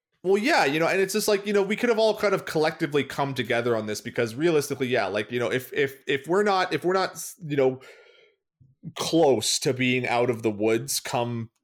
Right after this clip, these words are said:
next year, um, that's gonna be really sad. But, like, you know, we could have, we could have all, you know, we all, we all essentially, like, are on the same page that, you know, we essentially had to eat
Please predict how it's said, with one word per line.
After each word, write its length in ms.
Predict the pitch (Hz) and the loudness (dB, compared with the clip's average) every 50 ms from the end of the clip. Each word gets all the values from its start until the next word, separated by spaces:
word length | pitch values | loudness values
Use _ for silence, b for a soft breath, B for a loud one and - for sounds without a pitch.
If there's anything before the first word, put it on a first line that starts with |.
| _ _ _ _ | _ _ _ _
next 420 | - 113 120 120 - - - - | -4 -4 -4 -4 -4 -8 -10 -6
year, 460 | 127 123 120 120 127 135 156 165 170 _ _ _ _ _ _ _ _ _ | -4 -2 0 2 2 2 2 0 -4 _ _ _ _ _ _ _ _ _
um, 560 | - 123 120 113 110 107 104 107 104 101 - - - _ _ _ _ _ - - - _ _ _ _ _ _ _ _ _ | -2 0 0 2 0 0 -2 -4 -10 -12 -14 -18 -20 _ _ _ _ _ -20 -20 -20 _ _ _ _ _ _ _ _ _
that's 240 | 131 139 135 135 - | 0 0 0 0 0
gonna 160 | 160 147 139 | 0 0 0
be 100 | 135 131 | 0 2
really 220 | 127 135 127 123 | 2 2 2 2
sad. 420 | 117 - - 131 127 120 110 104 92 | 0 0 0 2 2 2 0 0 0
But, 140 | 107 98 - | -2 -2 0
like, 280 | 113 113 110 - - - _ _ _ _ _ _ _ _ _ _ _ _ _ _ _ _ | 0 0 0 -2 -6 -16 _ _ _ _ _ _ _ _ _ _ _ _ _ _ _ _
you 80 | - 139 | -4 -2
know, 240 | - 123 117 101 - _ _ _ _ | 0 0 -2 -2 -6 _ _ _ _
we 160 | - 147 151 | -6 -6 -4
could 180 | 151 - 190 196 | -2 0 2 4
have, 180 | 185 165 143 135 | 4 2 2 0
we 120 | 156 151 | -2 -2
could 140 | - 190 185 | 0 0 2
have 100 | 175 160 | 2 4
all, 500 | 160 160 160 151 143 - - - 139 123 - 113 - - 113 | 4 4 4 2 0 -2 -10 -16 -18 -12 -12 -10 -10 -4 -2
you 80 | 151 | 0
know, 80 | 151 151 | 0 0
we 140 | 156 196 220 | 2 4 4
all, 280 | 240 247 226 - B B B B | 4 4 2 0 B B B B
we 140 | - 180 214 | 0 2 4
all 300 | 240 277 311 277 - - - | 4 4 4 2 2 0 0
essentially, 760 | 170 170 - - 202 190 196 - 202 190 175 151 139 131 127 - - | 0 2 2 2 2 2 2 4 4 4 4 4 0 -4 -10 -4 -2
like, 240 | 131 139 135 135 - - _ | 2 2 2 0 -2 -8 _
are 200 | 127 135 139 139 | 0 2 2 4
on 160 | 131 147 147 147 | 2 2 2 0
the 80 | 143 | -2
same 380 | 135 - - 143 131 131 123 117 | -2 0 0 2 2 0 -2 -4
page 500 | - - 135 120 117 107 101 98 90 - | -4 -2 -2 0 0 0 -2 -4 -4 -4
that, 220 | 113 110 98 - | -2 -2 -2 -2
you 80 | 110 110 | -4 -2
know, 100 | 110 110 | -2 -2
we 220 | 113 143 180 190 185 | 0 0 -2 -2 0
essentially 760 | - 170 175 - - 220 220 220 - 240 233 226 214 202 175 b b b b | 0 0 0 2 0 0 0 0 0 2 2 2 0 -2 -4 b b b b
had 480 | - 190 - 170 151 147 147 139 - | -12 -8 -4 -2 0 0 0 -2 -2
to 160 | - 156 - - - _ | -2 -2 -2 -2 -6 _
eat 460 | - 151 156 151 - _ - - - | -4 -4 -4 -4 -6 _ -10 -10 -10